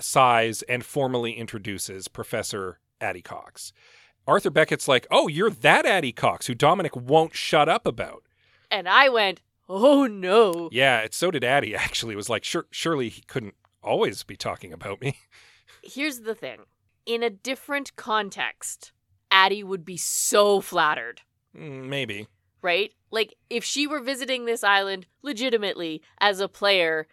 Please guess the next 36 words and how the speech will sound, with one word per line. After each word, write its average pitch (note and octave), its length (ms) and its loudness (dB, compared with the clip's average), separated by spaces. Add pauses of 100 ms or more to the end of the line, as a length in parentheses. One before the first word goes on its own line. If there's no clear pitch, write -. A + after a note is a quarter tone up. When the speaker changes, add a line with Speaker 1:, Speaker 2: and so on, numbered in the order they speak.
(140)
Speaker 2:
years F#3 540 -4
from F3 200 -6
now E3 200 4
when D#3+ 180 -4
it's D#3+ 180 -10
open F3 340 -2
and D3+ 140 -10
running, F3+ 460 -4 (340)
right? F3+ 300 -4 (140)
Speaker 1:
Mm-hmm. A2 140 -12
Speaker 2:
To D4 100 -2
find G#3+ 320 2
out G3+ 200 0
that F#3+ 100 -8
she G#3+ 220 -6
is F#3 260 -2 (160)
known, F3+ 800 -2
that F3 100 -8
she G3+ 120 -6
is F3+ 100 -2
a F#3 60 0
known F3+ 420 -4
name F3 640 -6 (320)
on F3 140 -2
this F3+ 160 -6
island F3 400 -4
with F#3 160 -10
a F#3 60 -6
little F3+ 240 -6
bit F3 180 -6
of D#3+ 100 -12
infamy, G#3 800 -8 (260)
she - 240 -6
would G3+ 160 -6
be E3 80 -8
flattered. C3 460 -2